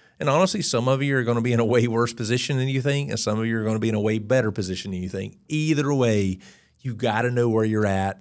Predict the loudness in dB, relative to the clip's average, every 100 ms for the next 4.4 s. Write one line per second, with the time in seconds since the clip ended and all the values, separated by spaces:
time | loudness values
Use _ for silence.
0 | -10 -6 -6 -4 -4 -4 -4 -4 -6 -6
1 | -4 -2 0 0 0 -4 -4 -4 -4 -6
2 | -6 -6 -6 -8 -10 -6 -6 -6 -2 2
3 | 2 2 -4 -16 -20 -20 _ _ _ -6
4 | -2 0 -2 -4